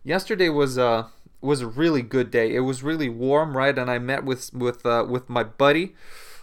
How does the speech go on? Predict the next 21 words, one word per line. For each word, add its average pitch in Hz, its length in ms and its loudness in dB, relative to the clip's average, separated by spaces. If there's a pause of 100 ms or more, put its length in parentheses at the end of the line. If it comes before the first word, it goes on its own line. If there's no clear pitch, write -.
(100)
with 139 280 4
a, 139 60 2
with 135 360 -2
this 127 160 -2
buddy 147 360 4
of 165 60 0
mine, 160 400 2
right? 151 240 0
And, 123 300 -2
uh, 123 260 4 (420)
we 135 140 -4
just, 175 320 -4
we 147 140 -6
just 185 260 -6
chilled 147 360 0
out. 131 380 2 (500)
Like, 127 400 0
I, 160 240 2
I 151 80 2
really 156 360 0
missed 131 580 -4